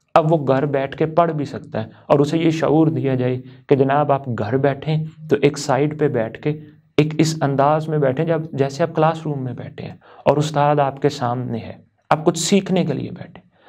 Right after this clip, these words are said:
तो फिर उम्मीद है कि ये कौम सही सिमत पे चल सकती है। Otherwise, डायरेक्ट आप ऑनलाइन पे चले गए तो इसके लिए आपको तालीमी फ़वाइद की बजाय नुकसान उठाने को मिलेंगे। वो नुकसान क्या होंगे कि ये लोग जब पढ़ के माशरे में आएंगे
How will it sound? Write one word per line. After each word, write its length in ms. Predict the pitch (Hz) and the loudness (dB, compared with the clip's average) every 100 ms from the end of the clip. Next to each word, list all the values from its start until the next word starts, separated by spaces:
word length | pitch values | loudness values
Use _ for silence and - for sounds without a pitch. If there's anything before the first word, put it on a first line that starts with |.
| _ | _
तो 60 | 147 | 2
फिर 180 | 151 151 | 4 4
उम्मीद 360 | 147 139 143 131 | 4 4 2 2
है 260 | 135 147 156 151 - - - | 2 2 0 -8 -18 -6 0
कि 60 | |
ये 120 | 139 139 | 0 0
कौम 340 | 135 127 143 | 0 0 0
सही 280 | 139 127 135 | -2 -2 -2
सिमत 400 | 131 127 131 131 | 0 -2 -2 -2
पे 60 | 131 | -2
चल 180 | 127 117 | 0 -2
सकती 420 | - 101 - 107 | -2 -8 -6 -8
है। 140 | 110 - - _ _ _ | -8 -12 -20 _ _ _
Otherwise, 580 | 170 170 147 117 104 - - - - - | 4 6 6 2 -2 -8 -14 -20 -20 0
डायरेक्ट 280 | 143 165 160 | 4 4 4
आप 140 | 165 | 4
ऑनलाइन 420 | 160 151 156 147 160 | 4 6 4 4 2
पे 100 | 151 | 2
चले 300 | 147 139 143 | 2 0 0
गए 220 | 131 135 135 - - - | 0 0 -4 -14 -2 0
तो 120 | - | 2
इसके 320 | 147 151 160 | 2 2 2
लिए 340 | 151 156 156 156 | 2 2 0 0
आपको 260 | 135 - 151 | -4 -2 -2
तालीमी 600 | 147 127 131 139 147 156 156 - - - | 0 0 -2 -2 0 0 -2 -6 -10 -2
फ़वाइद 420 | 135 127 143 147 | 2 4 2 0
की 120 | 165 | -2
बजाय 340 | 151 123 139 139 - - _ 147 | 0 0 -2 -4 -14 -20 _ 4
नुकसान 520 | 156 156 156 147 147 | 4 4 2 2 0
उठाने 380 | 127 120 117 113 | -4 -8 -10 -10
को 120 | 110 | -12
मिलेंगे। 460 | 107 107 104 - - - | -14 -14 -18 -20 -18 0
वो 80 | 147 | 2
नुकसान 500 | 135 139 151 156 165 | 2 -2 0 0 0
क्या 160 | 160 156 | 0 0
होंगे 320 | 151 151 160 | 2 0 -2
कि 400 | 160 - - 147 | -4 -12 -4 2
ये 120 | 151 | 4
लोग 260 | 147 156 151 | 4 4 2
जब 240 | 156 156 | -2 -2
पढ़ 160 | 156 185 | 0 0
के 120 | 185 | -2
माशरे 380 | 160 135 - 127 | -6 -6 -8 -10
में 140 | 123 | -10
आएंगे 340 | 113 110 117 | -12 -14 -14